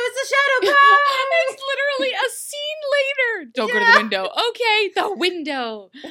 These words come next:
Speaker 2: Uh, but, like,
Speaker 1: "You
Speaker 2: I
Speaker 1: just don't believe."
Speaker 2: I like this whole scene. Okay, so for a thousand reasons. And one is because, again, I was on the I M D B page looking up the actor who played Bay, the young Bay, 'cause I wanted to see if I knew him in anything.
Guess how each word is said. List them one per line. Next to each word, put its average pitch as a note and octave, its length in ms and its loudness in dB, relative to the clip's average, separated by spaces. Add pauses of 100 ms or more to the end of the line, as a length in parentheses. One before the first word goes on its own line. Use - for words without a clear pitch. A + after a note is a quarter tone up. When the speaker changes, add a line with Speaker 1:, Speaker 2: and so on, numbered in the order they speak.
(280)
Speaker 2:
Uh, G#3+ 440 2 (500)
but, D4+ 180 -6
like, D#4 180 -4
Speaker 1:
"You - 80 -16 (140)
Speaker 2:
I - 40 -2
Speaker 1:
just C5+ 180 0
don't B4 1120 -2
believe." F#4+ 220 -20
Speaker 2:
I C4+ 140 -6
like D#4 320 -4
this G#4 260 -4
whole C#4 260 -4
scene. A3 560 -10
Okay, G#3+ 320 -6
so G#3+ 240 -6
for G#3+ 300 -4
a G3 120 -6
thousand F3 400 -6
reasons. E3 460 -16
And F3+ 500 -6
one G3+ 260 -4
is G#3 140 -6
because, F#3 360 -10
again, E3+ 260 -10
I F#3 160 -2
was G3 100 -10
on F#3 100 -8
the E3+ 100 -14
I D#3+ 160 -4
M E3 140 -8
D D#3+ 140 -12
B D#3 180 -12
page C#3 480 -12
looking F3 300 -12
up E3 140 -18
the - 120 -16
actor G3 540 -6 (420)
who G3 160 -4
played G#3+ 640 -10
Bay, D3 520 -6 (240)
the G3+ 100 -8
young F#3 260 -4
Bay, E2 320 -18 (580)
'cause G#3 100 -18
I F#3+ 60 -2
wanted F3+ 220 -12
to F#3 60 -20
see F3 100 -10
if E3 100 -12
I F3+ 60 -6
knew F3+ 160 -8
him D3+ 80 -10
in D3 60 -10
anything. - 320 -16